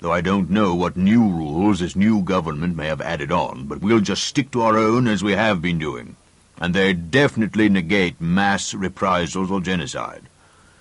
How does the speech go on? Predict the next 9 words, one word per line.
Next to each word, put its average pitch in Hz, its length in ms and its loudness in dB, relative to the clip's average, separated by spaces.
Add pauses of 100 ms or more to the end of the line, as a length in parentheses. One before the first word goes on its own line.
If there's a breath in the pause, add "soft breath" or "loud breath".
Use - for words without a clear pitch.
(160 soft breath)
We - 100 -4
won't 123 220 4
be 143 80 2
sending 113 340 2
any 107 160 4
messages 101 760 2
for 98 180 2
help 90 440 2
out. 78 440 0